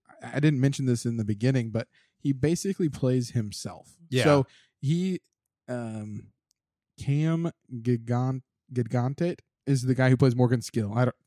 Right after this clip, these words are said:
Speaker 1: Morgan Steele. I don't even know how to pronounce his name. But, um, I didn't immediately recognize him, but he was basically just a heartthrob from the early
Speaker 2: Mm-hmm.
Speaker 1: two thousands, played a bunch of,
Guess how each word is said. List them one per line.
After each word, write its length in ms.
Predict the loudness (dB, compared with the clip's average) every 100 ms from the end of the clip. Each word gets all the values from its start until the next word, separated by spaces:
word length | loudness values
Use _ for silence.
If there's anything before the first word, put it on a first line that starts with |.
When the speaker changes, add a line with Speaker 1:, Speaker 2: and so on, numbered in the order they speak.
| _ -10
Speaker 1:
Morgan 440 | 2 4 4 2
Steele. 460 | -4 -4 -4 -4 -6
I 60 | -2
don't 100 | 0
even 120 | 0
know 60 | -2
how 160 | -2
to 60 | -4
pronounce 280 | -4 -6 -6
his 100 | -8
name. 160 | -8 -12 _ _ _
But, 240 | 2 4 4
um, 400 | 2 2 -2 -8 _ _
I 60 | 2
didn't 200 | 2 0
immediately 420 | -2 0 2 0
recognize 340 | 0 -2 -4 -2
him, 60 |
but 80 | 2
he 60 | 2
was 80 | 4
basically 300 | 2 0 -2
just 180 | -2 -4
a 40 |
heartthrob 600 | 0 0 0 -2 -2 -2
from 160 | -4 -4
the 120 | -4
early 240 | -2 0
Speaker 2:
Mm-hmm. 60 | 0 0
Speaker 1:
two 20 |
thousands, 440 | 0 -2 -2 -4
played 180 | 0 2
a 60 | 2
bunch 200 | -2 -2
of, 240 | -4 -6